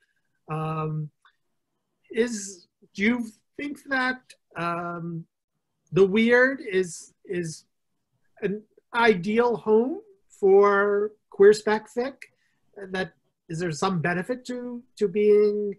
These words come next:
queer, um, or not so much benefit? I will say yes. There's always lots of benefits. You know, if you're, if, if you date someone, you, you could double your outfits. You know, things like that. No,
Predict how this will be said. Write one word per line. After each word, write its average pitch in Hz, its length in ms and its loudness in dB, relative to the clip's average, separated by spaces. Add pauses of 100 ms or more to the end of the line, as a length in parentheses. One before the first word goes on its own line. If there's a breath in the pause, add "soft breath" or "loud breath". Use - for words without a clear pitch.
(540)
queer, 240 880 2 (120)
um, 202 720 -8
or 202 300 2 (140)
not 269 120 -10
so 240 80 -6
much - 160 -4 (180)
benefit? 170 440 -4
I 226 220 6
will 165 120 -2
say 165 180 -6
yes. 180 300 -2
There's 160 160 -6
always 214 320 2
lots 233 280 0
of 185 100 0
benefits. 156 540 -4
You 160 60 -4
know, 147 280 -6 (300 loud breath)
if 147 100 -8
you're, 170 340 -4 (160)
if, 170 220 -6 (540 soft breath)
if 143 140 -10
you 165 80 -2
date 226 220 4
someone, 220 320 2
you, 202 200 0 (100)
you 165 160 -2
could 170 160 2
double 214 360 6
your 208 120 8
outfits. 220 760 -4
You 156 80 -10
know, 147 100 -8
things 190 200 -4
like 180 140 -8
that. 190 140 -18 (100)
No, 156 260 -4